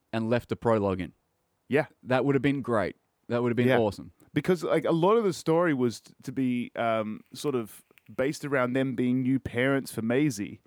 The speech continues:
Speaker 2: who never had parents. And yet the first scene is her out and about doing fucking activism, and then there's fucking, um,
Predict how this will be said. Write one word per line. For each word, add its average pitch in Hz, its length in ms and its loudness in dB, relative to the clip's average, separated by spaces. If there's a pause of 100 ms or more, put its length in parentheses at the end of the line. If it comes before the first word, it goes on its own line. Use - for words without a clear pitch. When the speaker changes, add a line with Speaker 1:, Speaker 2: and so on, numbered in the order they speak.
(420)
Speaker 2:
who 117 100 -4
never 123 240 0
had 110 260 -2
parents. 123 640 -4 (420)
And 131 340 -6 (480)
yet 147 280 0
the 156 60 0
first 160 300 2
scene 151 160 0
is 131 260 -2
her 185 300 2
out 185 140 2
and 156 80 -2
about 151 340 2
doing 151 260 -2
fucking 143 540 -4
activism, 131 640 -4 (300)
and 113 180 -6
then 135 120 0
there's 127 240 0
fucking, 123 520 0
um, 104 540 -2